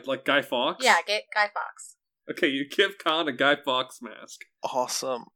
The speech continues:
Speaker 3: Um,
Speaker 2: Go do chaos.
Speaker 3: I'm thinking about going to the top floor and trying to find Cade.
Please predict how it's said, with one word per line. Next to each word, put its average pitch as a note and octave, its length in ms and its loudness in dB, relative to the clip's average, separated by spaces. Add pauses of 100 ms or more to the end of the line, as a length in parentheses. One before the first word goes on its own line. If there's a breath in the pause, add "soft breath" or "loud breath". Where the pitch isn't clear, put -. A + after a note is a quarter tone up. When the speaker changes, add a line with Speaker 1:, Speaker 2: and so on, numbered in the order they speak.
(120)
Speaker 3:
Um, C3+ 580 2 (200)
Speaker 2:
Go C4 220 8
do B3 220 0
chaos. G#3+ 880 2
Speaker 3:
I'm C#3+ 320 8
thinking D3+ 560 -2
about C#3 340 4
going C3+ 260 2
to C#3 80 -2
the B2+ 80 -6
top C3+ 320 0
floor C3 580 0
and A#2+ 160 -6
trying B2 260 2
to A#2 60 -4
find A#2 340 -2
Cade. A2 480 0